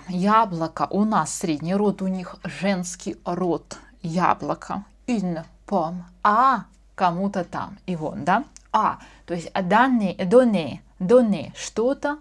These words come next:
кому-то а. Donner что-то а. Je donne un cadeau à Luc. Я даю подарок Люку. Donner глагол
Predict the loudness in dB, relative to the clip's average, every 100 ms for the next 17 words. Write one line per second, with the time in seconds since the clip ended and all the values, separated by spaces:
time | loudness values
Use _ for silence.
0 | _ -4 -2 -2 -6 -10 -8 -10 -10 -16
1 | -20 -6 0 4 6 6 4 -2 -8 _
2 | _ -12 -10 0 2 2 0 -10 -10 _
3 | 2 2 2 -2 _ _ _ _ _ _
4 | _ -20 -20 _ _ _ _ _ _ _
5 | 0 0 2 4 6 6 2 -8 -8 -2
6 | 0 -2 -4 0 2 4 2 2 -4 _
7 | -2 2 2 0 -8 _ _ _ _ _
8 | _ _ -2 -2 -2 -8 -12 -2 2 6
9 | 6 6 2 0 -2 0 2 2 0 -4
10 | -2 -2 -2 -10 -14 _ _ _ -20 _
11 | _ _ _ _ _ _ _ -4 0 4
12 | 4 2 0 0 0 0 -2 2 2 0